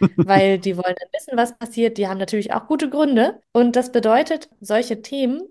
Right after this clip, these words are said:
Speaker 2: sollte ein individueller Arbeitsfluss mit dem Verwalter entstehen. Das bedeutet, als Eigentümer habe ich ja durchaus keinen Anspruch, aber ich kann ja mit den Leuten reden. Und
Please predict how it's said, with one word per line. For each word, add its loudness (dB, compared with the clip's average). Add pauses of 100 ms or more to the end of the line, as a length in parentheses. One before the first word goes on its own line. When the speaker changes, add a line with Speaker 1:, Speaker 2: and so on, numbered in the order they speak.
(180)
Speaker 2:
sollte 0
ein 0
individueller -2
Arbeitsfluss 0
mit 0
dem 2
Verwalter 0
entstehen. -6
Das -2
bedeutet, 4
als 0
Eigentümer 0
habe -2
ich -16
ja -2
durchaus -2
keinen -8
Anspruch, 0
aber -2
ich -4
kann 0
ja 2
mit -4
den -4
Leuten -4
reden. -2 (180)
Und 2